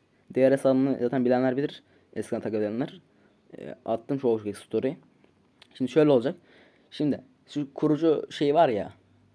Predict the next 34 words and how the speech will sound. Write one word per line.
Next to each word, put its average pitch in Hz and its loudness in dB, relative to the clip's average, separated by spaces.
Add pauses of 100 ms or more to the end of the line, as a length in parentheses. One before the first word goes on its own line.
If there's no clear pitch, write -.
(100)
e, 95 -6 (1160)
sayfa. 214 -4 (440)
Siz 160 -6
şimdi 151 2
onun 151 2
bir 147 0
şartları 139 2
veriyor, 101 0
şartlar. - -8 (440)
Siz 143 -8
yeni 156 2
bir 151 4
hesap 147 -2
açıyorsunuz, 135 -12
tamam 135 -4
mı? 95 -6 (360)
Sonra 131 -6
profil 135 0
resmi 147 -2
koyuyorsunuz. 110 -6 (160)
Ee, 101 -6
genellikle 120 0
on, 139 0
on 143 0
veya 131 0
on 135 0
beş 131 -4
tane, 123 -4 (440)
e, 98 -6 (100)
farklı - 0
olarak, 120 2
e, 98 -6
gönderi 110 -4
atıyorsunuz. 110 -8